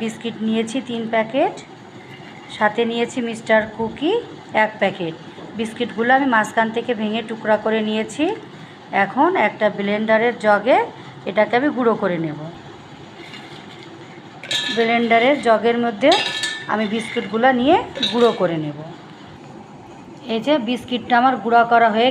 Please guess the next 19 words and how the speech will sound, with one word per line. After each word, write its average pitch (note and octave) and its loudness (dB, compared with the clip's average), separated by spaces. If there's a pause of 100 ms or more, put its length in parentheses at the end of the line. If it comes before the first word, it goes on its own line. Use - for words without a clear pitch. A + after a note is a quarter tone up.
গেছে, B3+ 4 (200)
এখন A#3 0 (100)
আমি A3+ 0 (100)
একটা A3+ 2 (100)
বোলে G#3+ 2 (160)
ঢেলে A3 2
নেব। D3+ -6 (920)
বিস্কিটটা A#3+ -2 (260)
এই A#3 4
যে A3+ 2
আমি A3 0
একটা A3+ -2 (100)
বোলে A3 2 (380)
ঢেলে G3+ -4
নিয়েছি। A#3+ -2 (720)
এইখান G#3 0 (120)
থেকে A#3+ -4 (180)
কিছুটা A3+ -2 (140)
বিস্কিট C#4+ -6